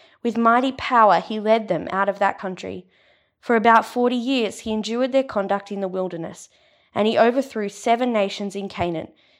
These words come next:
giving their land to his people as their inheritance. All this took about four hundred and fifty years. After this, God gave them judges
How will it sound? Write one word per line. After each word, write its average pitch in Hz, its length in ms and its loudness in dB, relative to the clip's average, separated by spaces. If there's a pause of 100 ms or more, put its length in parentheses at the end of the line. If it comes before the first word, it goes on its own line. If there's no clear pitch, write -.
(160)
giving 254 340 2
their 233 160 2
land 214 340 4
to 185 80 -14
his 226 240 -6
people 202 440 -6
as - 160 -4
their 196 160 -2
inheritance. 180 720 -8 (960)
All 208 240 -2
this 226 320 -2
took - 380 -2
about 180 260 2
four 202 240 4
hundred 180 340 -6
and 175 120 -8
fifty 180 320 -10
years. 170 480 -8 (800)
After 214 320 6
this, 277 400 0
God 233 220 6
gave 208 180 6
them 214 160 -2
judges - 560 2